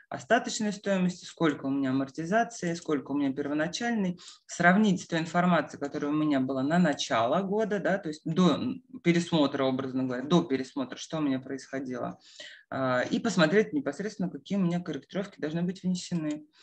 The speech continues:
Вот путем сравнения вот этих, а, показателей трех я могу сформировать как раз проводки ноль второго восемьдесят четвертого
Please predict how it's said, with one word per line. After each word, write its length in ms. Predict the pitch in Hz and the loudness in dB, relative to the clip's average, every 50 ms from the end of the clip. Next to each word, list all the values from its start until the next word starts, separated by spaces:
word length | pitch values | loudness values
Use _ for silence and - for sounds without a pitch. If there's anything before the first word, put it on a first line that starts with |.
| - - - _ | -20 -20 -16 _
Вот 160 | - 175 175 175 | -6 -6 -4 -2
путем 240 | 190 190 190 185 | -2 0 2 0
сравнения 540 | 175 175 - 180 180 196 190 175 160 151 147 | 0 2 4 4 6 6 6 4 4 4 2
вот 160 | 151 165 165 | 0 0 -2
этих, 360 | 165 147 151 - 135 135 - _ _ - _ _ _ | -4 -4 -4 -4 -6 -6 -10 _ _ -20 _ _ _
а, 160 | - 131 135 | -4 -4 -2
показателей 800 | 131 131 156 - 170 170 170 226 262 269 262 - 233 202 208 202 190 | -2 -4 2 4 4 6 6 6 4 2 2 0 -2 -2 -2 -2 -2
трех 460 | - 202 185 185 180 180 - - - | 0 2 4 4 4 2 0 -4 -4
я 160 | 147 175 196 | -2 0 2
могу 260 | 202 175 151 151 156 | 4 4 2 0 -2
сформировать 640 | 156 - - - 139 143 139 135 143 156 190 202 - | -6 -8 -8 -6 -4 -2 -2 0 0 -2 -2 -4 -4
как 180 | - 139 - | -8 -10 -4
раз 300 | 147 151 165 175 170 - - _ _ _ _ _ _ - - _ _ _ _ _ _ _ - - - - | 0 0 0 0 -2 -8 -14 _ _ _ _ _ _ -20 -20 _ _ _ _ _ _ _ -16 -16 -8 0
проводки 480 | - 165 165 160 170 170 170 - - 147 | 2 4 4 6 4 2 2 0 0 2
ноль 180 | 151 147 143 | 2 2 2
второго 460 | 143 - - 151 147 151 151 143 135 | 0 2 2 4 4 6 6 4 4
восемьдесят 380 | 123 131 131 - 131 135 - - | 2 0 -2 -2 -2 -2 -2 -4
четвертого 560 | - - 208 226 220 - - 160 156 156 156 | -4 0 0 0 0 0 0 -2 0 -2 -4